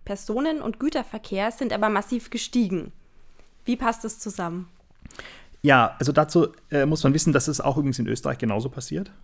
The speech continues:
Speaker 2: dass das Streckennetz und das, wofür die Eisenbahn verwendet wurde, ähm, oder wie sie gebaut und entstanden ist, äh, meistens ja, äh, im neunzehnten Jahrhundert,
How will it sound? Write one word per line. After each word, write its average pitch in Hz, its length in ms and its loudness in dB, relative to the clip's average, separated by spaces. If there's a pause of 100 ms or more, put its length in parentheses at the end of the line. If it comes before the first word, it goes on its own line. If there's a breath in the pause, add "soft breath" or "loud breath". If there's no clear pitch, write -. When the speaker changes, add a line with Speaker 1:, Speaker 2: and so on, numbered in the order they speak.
(200)
Speaker 2:
dass - 480 -4
das - 120 -6
Streckennetz 147 500 -2
und 131 120 -2
das, 127 160 -2
wofür 131 200 -4
die 127 100 -4
Eisenbahn 123 420 -2
verwendet 123 500 -2
wurde, 131 460 0 (120)
ähm, 120 300 -4
oder 117 160 -2
wie 117 80 -2
sie 113 100 -8
gebaut - 420 -2
und 117 80 -6
entstanden 117 540 -2
ist, 127 340 -2 (640 soft breath)
äh, 113 340 2
meistens 113 520 -2
ja, 110 340 2 (140)
äh, 107 440 -6
im 107 300 -2 (100)
neunzehnten 110 460 -6
Jahrhundert, 131 560 -4